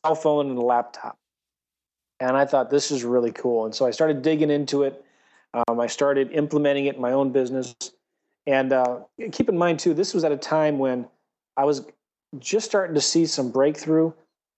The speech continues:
At the same time, I had this full-time job that was, I was working sixty hours a week on,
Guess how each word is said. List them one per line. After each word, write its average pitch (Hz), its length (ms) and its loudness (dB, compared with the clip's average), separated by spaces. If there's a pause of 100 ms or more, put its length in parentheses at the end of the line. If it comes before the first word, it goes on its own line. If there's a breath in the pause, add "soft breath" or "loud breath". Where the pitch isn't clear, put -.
(240)
At - 100 -12
the 139 60 -4
same 175 280 0
time, 156 280 2
I 131 80 4
had 147 180 0
this 139 140 -2
full-time 156 500 -2
job 131 300 0
that 127 120 -2
was, 117 240 -6
I - 60 -4
was 123 120 -4
working 139 240 0
sixty 139 440 -2
hours 123 400 0
a 120 40 -2
week 131 300 0
on, 127 260 -2